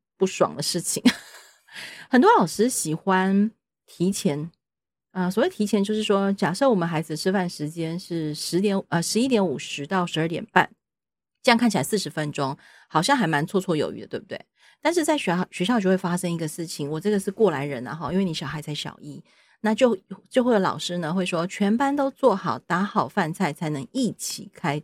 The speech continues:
动。所以当打好饭菜、上完厕所、洗完手回来，然后消毒好，然后放好隔板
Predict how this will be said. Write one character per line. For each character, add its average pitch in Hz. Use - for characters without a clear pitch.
动。 -
所 -
以 226
当 226
打 170
好 165
饭 160
菜、 160
上 190
完 143
厕 175
所、 -
洗 143
完 147
手 -
回 160
来， 156
然 151
后 185
消 180
毒 160
好， 147
然 131
后 175
放 196
好 127
隔 156
板 -